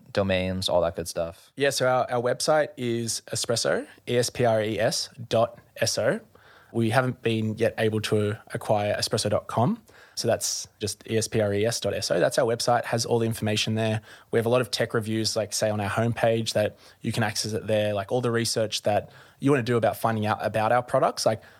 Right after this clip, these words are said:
Speaker 2: we put onto the website. Like, obviously, go off, do your own independent research, but all the things that we know people like to look at and re-, like, research and review, like, we put it right in front of you. So it's just quicker and easier from there. And then also, I guess our social channels also have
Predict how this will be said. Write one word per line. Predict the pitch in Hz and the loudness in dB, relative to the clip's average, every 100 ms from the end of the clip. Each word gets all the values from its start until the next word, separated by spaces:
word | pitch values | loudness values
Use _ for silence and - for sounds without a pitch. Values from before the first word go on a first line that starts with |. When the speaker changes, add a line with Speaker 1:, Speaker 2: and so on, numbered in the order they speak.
| _ - | _ -4
Speaker 2:
we | |
put | 104 - 117 - - | 0 2 2 0 -6
onto | 117 110 110 | -4 -2 -2
the | |
website. | 104 101 - 101 | -2 -2 -2 -2
Like, | 107 110 | -2 -2
obviously, | 110 - 113 | -2 -2 -6
go | - 110 | 0 2
off, | 104 - | 2 0
do | 110 | -2
your | 107 104 | 0 0
own | 104 | -2
independent | 107 - 127 127 | -4 -2 -2 0
research, | 127 127 135 131 | -2 2 0 2
but | 117 104 - - - - _ - | 2 2 -2 -20 -20 -20 _ 2
all | 127 | 2
the | 120 | 2
things | 110 117 | 0 0
that | 107 | 0
we | 104 | 0
know | 110 107 | 0 2
people | 113 107 | 0 0
like | 104 | 0
to | - | 0
look | 110 104 | 0 2
at | 104 | 2
and | 107 | 2
re-, | 101 107 101 | -2 -4 -6
like, | 117 107 101 | -4 -4 -4
research | 113 110 110 98 - | -4 -2 -2 -2 -2
and | |
review, | 101 120 175 | -2 0 2
like, | 110 - - - | 2 0 -20 -8
we | - | -4
put | 117 120 | 2 2
it | 110 | 2
right | 110 | 0
in | 107 | 0
front | - 120 | -4 -4
of | 147 | -2
you. | 180 | -2
So | - 107 | 0 -2
it's | 101 110 - | -2 -6 -8
just | 131 120 - - - - | -4 -4 -4 -8 -20 -12
quicker | - 113 117 | -2 0 2
and | 104 | 0
easier | 107 110 123 120 - - - - _ _ _ | -2 0 2 2 -4 -20 -20 -20 _ _ _
from | - 117 | -2 2
there. | 123 180 - | 2 2 0
And | 117 | -2
then | 113 110 | -2 -2
also, | 113 113 110 107 98 | 0 0 0 0 -2
I | |
guess | 107 107 | -2 0
our | 117 | 0
social | - 104 110 | 0 -2 -4
channels | - 104 104 - | -2 -2 -2 -2
also | 117 104 101 | -2 -2 0
have | 104 98 | 0 0